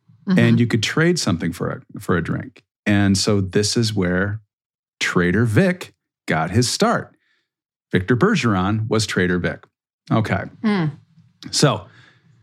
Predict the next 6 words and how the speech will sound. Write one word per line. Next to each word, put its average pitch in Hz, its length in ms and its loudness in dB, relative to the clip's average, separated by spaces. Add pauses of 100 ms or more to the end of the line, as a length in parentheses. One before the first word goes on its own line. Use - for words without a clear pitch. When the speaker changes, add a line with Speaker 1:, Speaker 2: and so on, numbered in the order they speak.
(520)
Speaker 2:
Vic's - 600 2 (280)
becomes 135 460 2
a 113 60 0
very 123 340 2
popular 110 500 -2
spot 95 400 -2